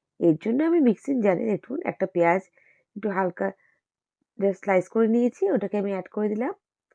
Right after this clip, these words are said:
আর এখানে অ্যাড করছি এক ইঞ্চি আদা, এক চামচ আমি অ্যাড করব জিরে, গোটা জিরে, এক চামচ আমি অ্যাড করছি মৌরি,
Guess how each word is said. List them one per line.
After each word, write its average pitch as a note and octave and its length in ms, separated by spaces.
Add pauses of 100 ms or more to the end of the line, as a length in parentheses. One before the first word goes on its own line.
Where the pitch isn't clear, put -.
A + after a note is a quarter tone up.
(480)
আর A#3+ 100
এখানে C#4+ 200
অ্যাড C#4 220
করছি C4+ 240
এক A#3 240
ইঞ্চি G#3 280
আদা, F3+ 340 (1300)
এক G#3+ 200 (100)
চামচ B3+ 340
আমি A#3+ 180
অ্যাড A#3 160
করব G3+ 260
জিরে, E3+ 380 (100)
গোটা F3 280
জিরে, F3+ 300 (600)
এক F#3+ 180 (100)
চামচ A3+ 240
আমি A3+ 140
অ্যাড G#3+ 240
করছি G3 340
মৌরি, F3 460